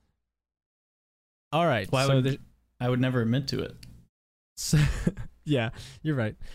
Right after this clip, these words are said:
Speaker 1: So I forget the joke train that's led us here, but the list right now <laughs> reads, number five, Hawkeye and Nat, number four, Thor, Loki and Thor, number three, Cap and Bucky, number two, Happy and Tony, <laughs> number one, Thor and Jane. <laughs> So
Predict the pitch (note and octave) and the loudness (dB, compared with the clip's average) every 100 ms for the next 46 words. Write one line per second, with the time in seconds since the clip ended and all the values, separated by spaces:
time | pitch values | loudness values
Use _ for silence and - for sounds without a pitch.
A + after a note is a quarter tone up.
0 | - - - D#3+ D#3+ D3 F3 G#3+ G3+ D3 | -14 -4 2 4 4 2 2 0 2 2
1 | E3+ F3+ - E3+ E3 D#3 C3+ - D3+ D#3 | 2 0 0 2 4 2 2 0 0 0
2 | - C3+ B2+ B2+ C3+ B2+ D#3 F3 - D#3+ | 2 2 2 0 0 2 2 2 2 2
3 | C#3+ C3+ D#3 C#3 D3 C#3 C3+ - - - | 4 4 4 4 4 2 0 -6 -14 -4
4 | E3+ F#3+ F#3 F3+ E3 E3 D#3+ D3 C#3+ C#3+ | 0 2 2 4 4 4 4 4 4 4
5 | C#3+ - D3+ D#3 - D3+ D3 D3 C#3+ - | 2 0 0 0 2 0 2 2 0 0
6 | D3+ E3 D#3 D3 C3+ C3 B2+ - - - | 0 2 0 0 2 2 0 -4 -12 -8
7 | C#3 C#3+ C#3+ D#3 D#3+ D3+ D3 C#3+ C3 C#3+ | -2 0 0 2 2 2 2 2 2 2
8 | C#3 C#3+ C#3 - - - - C3 B2+ - | 2 2 2 -2 -12 -16 -4 0 2 2
9 | F3+ E3+ D#3+ D3+ C#3+ - D#3+ D#3 D#3 C#3 | 4 6 4 2 2 4 4 6 4 6
10 | D3 C#3 C3+ E3 D3+ C#3+ D3+ D3 C#3+ C3+ | 4 4 6 6 4 2 4 6 6 4
11 | C3+ C3 B2 A#2 D3 - - F3+ - | 4 2 2 2 2 2 0 -4 0